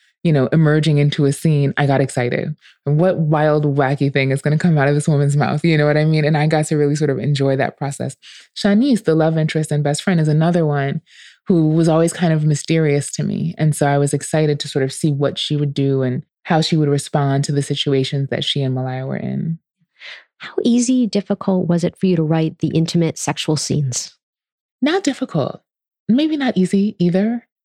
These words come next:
Speaker 1: You know, one of the things with writing a character like Malaya is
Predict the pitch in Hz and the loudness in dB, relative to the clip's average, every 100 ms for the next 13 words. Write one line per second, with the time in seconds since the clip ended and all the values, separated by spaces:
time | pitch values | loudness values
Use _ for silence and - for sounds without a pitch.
0 | - 233 240 220 214 202 _ _ _ _ | 0 2 4 4 2 -2 _ _ _ _
1 | _ - 175 214 285 339 269 220 208 196 | _ -6 0 2 4 2 0 2 2 2
2 | 185 175 170 165 175 165 - 165 165 156 | 2 2 2 2 2 0 0 -2 0 -2
3 | 147 143 143 135 135 135 131 - 147 139 | -2 -4 -4 -4 -6 -6 -6 -2 0 0
4 | 135 143 | -2 -6